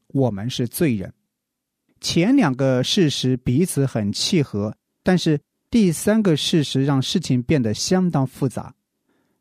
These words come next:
有一天，全世界都要在我们的神面前匍匐，谦恭敬拜。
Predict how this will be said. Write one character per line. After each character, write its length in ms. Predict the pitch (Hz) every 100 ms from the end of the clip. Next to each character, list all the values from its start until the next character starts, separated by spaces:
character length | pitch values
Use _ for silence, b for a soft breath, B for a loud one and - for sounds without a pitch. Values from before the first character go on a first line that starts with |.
| _
有 140 | - 156
一 60 |
天， 320 | 180 196 196 208 _ _ _ -
全 340 | - 143 185
世 200 | - 214
界 320 | 165 202 127
都 200 | - 196
要 160 | 196 147
在 220 | - 151
我 160 | 131 113
们 160 | 120
的 100 | 135
神 300 | 123 - 123
面 240 | 156 185 139
前 260 | - 117
匍 240 | 113 - 147
匐， 360 | - 113 123 - _ _
谦 460 | - - 175 165 160
恭 340 | 156 139 139
敬 300 | - 165 110
拜。 260 | 117 123